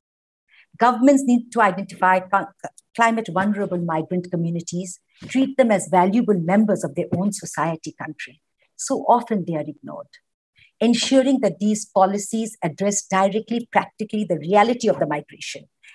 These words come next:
and is addressed with solidarity, compassion, empathy. Policies which are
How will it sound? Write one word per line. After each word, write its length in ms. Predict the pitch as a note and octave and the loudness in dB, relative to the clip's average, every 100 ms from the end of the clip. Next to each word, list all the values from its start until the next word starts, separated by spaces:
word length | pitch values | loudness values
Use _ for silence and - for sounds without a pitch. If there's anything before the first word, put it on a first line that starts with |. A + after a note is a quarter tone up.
| - | 0
and 140 | A3 | 4
is 120 | G#3 - | 4 2
addressed 760 | F#3 - G3+ C4+ C#4 - - - _ _ _ _ - | -2 2 4 4 4 -2 -6 -18 _ _ _ _ -14
with 120 | - | -6
solidarity, 840 | - A3 G3+ F3+ D#3+ D#3 - C3+ _ _ G3 | 2 2 2 0 -2 -4 -14 -18 _ _ -4
compassion, 640 | F#3 F#3+ F#3+ - C3 C#3 _ _ _ | -2 -2 -2 -4 -12 -16 _ _ _
empathy. 480 | F#3+ G3 F3+ - - _ _ _ _ _ _ _ - | -2 -2 -6 -14 -20 _ _ _ _ _ _ _ 2
Policies 480 | B3+ C4+ C4+ C4 G3+ | 2 2 0 -2 -2
which 140 | G#3+ | 0
are 120 | G#3 | 0